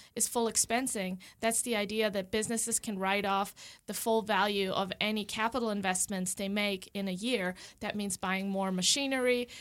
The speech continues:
uh, make, that makes workers more productive, and that is what will drive up wages, which will ultimately benefit government revenues as well as the overall economy.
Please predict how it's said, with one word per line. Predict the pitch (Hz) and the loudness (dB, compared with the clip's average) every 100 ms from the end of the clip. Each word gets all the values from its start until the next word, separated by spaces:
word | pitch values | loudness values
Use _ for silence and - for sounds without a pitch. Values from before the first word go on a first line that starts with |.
| - - | -16 -8
uh, | 202 | -4
make, | 208 202 214 | -2 -2 -6
that | 214 196 | -6 -2
makes | 196 185 220 | -2 -4 -4
workers | 220 226 - | -2 -2 0
more | 208 | -2
productive, | 196 214 226 233 - 226 226 - - | -2 2 2 2 0 -2 -2 -10 -10
and | 214 220 | -2 4
that | 233 | 4
is | 247 240 | 4 0
what | 214 | -2
will | 185 | -2
drive | 196 202 190 202 | -2 0 2 2
up | 202 185 - - - | -2 -4 -10 -20 0
wages, | 220 247 226 175 185 - | 2 4 2 0 0 -2
which | 202 208 | -6 -4
will | - | -2
ultimately | 208 214 202 202 | -2 -2 -4 -4
benefit | 190 202 202 - 208 190 | -2 -2 -2 -4 -6 -6
government | - 185 190 196 | -6 -4 -2 -2
revenues | 190 196 202 196 190 - - - - | -2 -2 -2 -4 -6 -8 -18 -20 -4
as | 208 196 | -2 0
well | 196 185 | 0 0
as | 185 | -2
the | 196 | -2
overall | 190 190 175 175 | -2 -2 -2 -4
economy. | 180 220 240 247 196 185 | -6 2 2 2 -2 -6